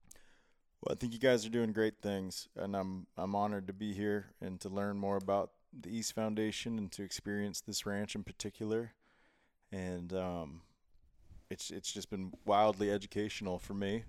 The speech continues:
and I hope more people get involved and support the East Foundation. And cheers to you guys. Tip of the hat for, for what you do. It's really impressive stuff, and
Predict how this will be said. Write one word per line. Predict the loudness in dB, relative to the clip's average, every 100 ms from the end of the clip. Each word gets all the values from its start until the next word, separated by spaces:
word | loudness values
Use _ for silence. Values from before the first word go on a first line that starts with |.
| -6
and | -4 -4 -6 -12 _ _ -20 _ -10
I |
hope | -6 -6 -4
more | -4
people | -2 -4 0 0 0 -4 -20 -20 -16 -16 -18 0
get | 0 2
involved | 4 6 6 4
and | 0
support | 2 2 2
the | -2 -4
East | -2
Foundation. | 0 2 4 2 0 -2 -2
And | -2 -4 -10 -18 _ _ _ -20 -20 -20 -20 _ -4
cheers | 2 2 2
to | 2
you | 2
guys. | 4 4 2
Tip | 0 0
of | 2
the |
hat | 4 6 4
for, | 0 0 0 -2 -10
for | -4 0
what | 0 0
you | -2
do. | 0 0 -2 -8
It's | -10 -2
really | 0 0
impressive | 0 2 0 -2 -4
stuff, | 2 2 2 -4
and | -6 -6